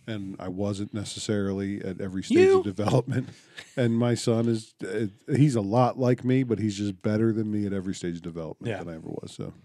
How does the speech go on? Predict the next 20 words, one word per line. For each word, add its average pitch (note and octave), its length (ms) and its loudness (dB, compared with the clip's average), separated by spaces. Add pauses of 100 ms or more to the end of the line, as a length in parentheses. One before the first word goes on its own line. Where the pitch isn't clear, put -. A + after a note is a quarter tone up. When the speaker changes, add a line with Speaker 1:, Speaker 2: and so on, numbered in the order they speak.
(140)
Speaker 2:
Huh. C4+ 140 2 (640)
Speaker 1:
yeah. C#3+ 160 -4 (200)
So C#3+ 120 8
that's D3 160 8
good. G2 240 0 (180)
That's C#3 180 2
what D3 160 2
you C3 60 4
Speaker 2:
That A2+ 60 4
is F#2+ 60 0
Speaker 1:
want D#2 100 -8
Speaker 2:
good. F#2+ 200 -14
That's - 200 -14
what D3+ 80 -2
Speaker 1:
with E2+ 80 -6
Speaker 2:
you E2+ 60 -4
Speaker 1:
your D#2 40 -6
Speaker 2:
want. - 80 -16
Speaker 1:
kids. - 320 -10 (3000)
Speaker 2:
Uh, D3 440 -4